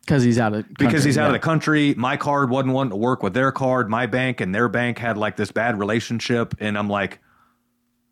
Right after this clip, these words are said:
Speaker 2: like,
Speaker 1: Like,
Speaker 2: I couldn't pay him.
Speaker 1: yeah, like, what do you want me to do, bro?
Speaker 2: Right? And so he was super flexible with it. He was totally understanding and everything else.
Speaker 1: Gotta
Speaker 2: We
Speaker 1: get
Speaker 2: were in
Speaker 1: that
Speaker 2: the process
Speaker 1: Venmo.
Speaker 2: of changing banks.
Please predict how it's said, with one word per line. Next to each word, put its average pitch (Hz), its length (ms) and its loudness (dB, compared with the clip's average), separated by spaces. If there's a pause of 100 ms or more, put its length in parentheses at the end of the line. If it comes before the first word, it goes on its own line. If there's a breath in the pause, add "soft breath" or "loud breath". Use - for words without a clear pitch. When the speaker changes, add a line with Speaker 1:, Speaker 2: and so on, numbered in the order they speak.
(160)
Speaker 2:
like, 123 240 0
Speaker 1:
Like, 113 100 -2
Speaker 2:
I - 40 -2
couldn't 117 320 0
pay 156 220 0
him. 101 140 0
Speaker 1:
yeah, 127 100 4
like, 110 200 -2
what 127 120 2
do 123 40 6
you 117 80 4
want 113 160 2
me 107 60 -2
to 104 40 -6
do, 98 200 -4
bro? 95 100 -2
Speaker 2:
Right? 113 320 -2
And 131 160 -2
so 127 140 2
he 135 100 4
was 113 120 2
super 175 280 2
flexible 147 500 0
with 139 160 0
it. 135 120 2
He 117 80 0
was 90 120 -4
totally 147 360 0
understanding 127 560 0
and 107 80 -2
everything 117 320 -2
else. 110 180 -2
Speaker 1:
Gotta 113 140 2
Speaker 2:
We 127 60 4
Speaker 1:
get 123 60 6
Speaker 2:
were 120 80 4
in 123 80 6
Speaker 1:
that 117 100 2
Speaker 2:
the - 40 0
process 117 420 2
Speaker 1:
Venmo. - 40 0
Speaker 2:
of 101 80 -4
changing 127 420 -2
banks. 113 420 -4